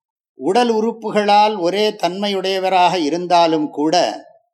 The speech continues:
அறிவினால் வேறுபட்டவர்களே ஆவார்கள். ஐந்தாவது குறட்பா, குறிப்பின் குறிப்பு உணரா ஆயின்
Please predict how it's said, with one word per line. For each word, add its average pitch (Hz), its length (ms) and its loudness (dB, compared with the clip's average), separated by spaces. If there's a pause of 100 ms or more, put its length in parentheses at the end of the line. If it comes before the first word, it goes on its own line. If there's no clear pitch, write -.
(340)
அறிவினால் 220 720 0
வேறுபட்டவர்களே 170 960 -4 (100)
ஆவார்கள். 120 640 0 (1040)
ஐந்தாவது 185 680 0
குறட்பா, 147 480 -6 (1200)
குறிப்பின் 233 720 -4
குறிப்பு 214 580 -4
உணரா 202 440 2 (180)
ஆயின் 165 420 0